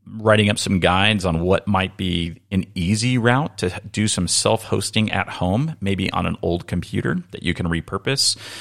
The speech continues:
So I'm gonna talk a little bit about that. I'm also gonna talk about Enti, which is a, uh, an application that is focused on backing up your photos and your, uh, your,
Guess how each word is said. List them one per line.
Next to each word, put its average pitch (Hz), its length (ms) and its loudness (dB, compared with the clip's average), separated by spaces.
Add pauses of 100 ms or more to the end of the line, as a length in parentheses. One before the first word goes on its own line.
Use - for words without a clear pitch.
So 90 320 6
I'm 87 120 -2
gonna 92 120 2
talk 92 200 0
a 95 40 -2
little 87 120 2
bit 85 60 6
about 82 240 0
that. 101 240 4
I'm - 80 -6
also 92 160 0
gonna 90 160 -2
talk 90 240 -4
about 85 340 0 (760)
Enti, 107 400 2
which 104 240 0
is 87 300 -4
a, 82 360 -4 (380)
uh, 80 460 -12 (400)
an - 240 -16 (540)
application 110 800 2 (400)
that 85 320 0
is 87 260 -2
focused - 380 0
on 90 320 -2 (100)
backing 90 300 -4
up 90 100 -2
your 87 100 -8
photos 95 640 2
and 87 380 -2
your, 82 440 -2
uh, 82 600 -10
your, 90 160 -4